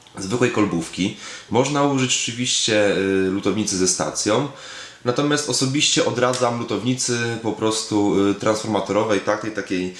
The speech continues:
ręcznej z przyciskiem. Y, jest ona mniej wygodna, w mojej, w mojej ocenie. Oczywiście można nią zrobić pełno rzeczy, natomiast, y, osobiście polecam kolbówkę z ostrym grotem, tak? Grot musi być ostry, nie za gruby.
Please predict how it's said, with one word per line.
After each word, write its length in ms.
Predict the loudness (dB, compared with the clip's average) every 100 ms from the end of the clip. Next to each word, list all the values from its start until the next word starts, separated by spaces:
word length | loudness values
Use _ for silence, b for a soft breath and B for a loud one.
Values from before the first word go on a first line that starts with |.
| B -2
ręcznej 440 | 0 2 0 0
z 60 | -2
przyciskiem. 680 | -4 -2 -2 0 0 0 -2 -12 B B B -4
Y, 280 | 0 2 2
jest 180 | 2 2
ona 180 | 2 2
mniej 200 | 2 0
wygodna, 840 | 0 2 2 2 0 0 0 -2 -4 -8 -12 -12 -8
w 60 | 2
mojej, 260 | 4 4
w 80 | 2
mojej 220 | 2 2
ocenie. 240 | 2 -2 -2
Oczywiście 280 | -2 0 4
można 260 | 4 2
nią 140 | 0 0
zrobić 320 | 0 0 -2
pełno 320 | 0 2 2
rzeczy, 280 | 2 0 0
natomiast, 680 | 0 0 0 0 -2 -4
y, 300 | 0 2 0 -2
osobiście 500 | -2 -2 -2 -2 -2
polecam 480 | 0 0 0 -2 -4 -8 -2
kolbówkę 680 | 0 2 0 0 0 0 0 B B
z 220 | -6 2
ostrym 440 | 2 2 0 -4 -4 -8 -12 0
grotem, 580 | 4 4 2 0 -2 -6 -16 -8
tak? 300 | -4 -4 -6 -2
Grot 240 | -2 -2
musi 220 | -6 -6
być 140 | -6 0
ostry, 400 | 2 2 0 0
nie 140 | 2
za 120 | 0
gruby. 440 | 2 2 2 0